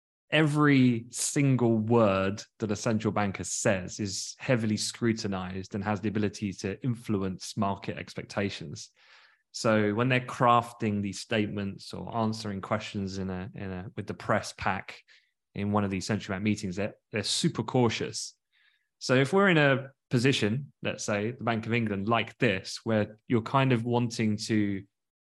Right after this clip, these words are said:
our goal, provide forward guidance,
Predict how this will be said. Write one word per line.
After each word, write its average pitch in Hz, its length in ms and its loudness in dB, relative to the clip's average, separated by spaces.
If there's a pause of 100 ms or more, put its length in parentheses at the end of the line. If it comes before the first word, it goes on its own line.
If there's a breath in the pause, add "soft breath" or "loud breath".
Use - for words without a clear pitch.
(240)
our 104 160 2
goal, 117 500 4 (320)
provide 120 460 2
forward 113 380 2
guidance, 104 800 0